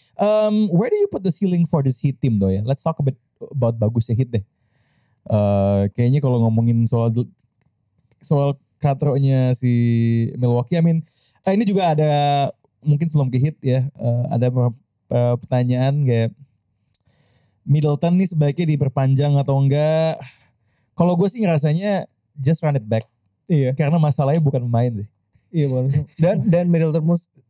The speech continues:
Speaker 2: Middle-, Middleton pun sepanjang musim ini kan emang injury riddled kan. Jadi,
Speaker 1: Hmm.
Speaker 2: eh, ya kalau misalnya kita ngeliat track recordnya mungkin kayak Clay gitu kan. Dia s-,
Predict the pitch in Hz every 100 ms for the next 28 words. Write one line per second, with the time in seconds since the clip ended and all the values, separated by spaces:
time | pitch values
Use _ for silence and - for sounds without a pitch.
0 | - 156 - 147 147 151 175 _ 156 151
1 | 147 160 156 190 214 143 - 135 123 127
2 | - 147 131 131 131 135 147 165 196 160
3 | 135 139 143 131 123 143 139 - 110 113
4 | 120 147 139 135 117 107 104 113 _ _
5 | _ _ 160 165 170 170 _ - 151 151
6 | 151 143 147 143 139 147 143 156 160 156
7 | 175 139 123 - 131 123 127 123 147 147
8 | 170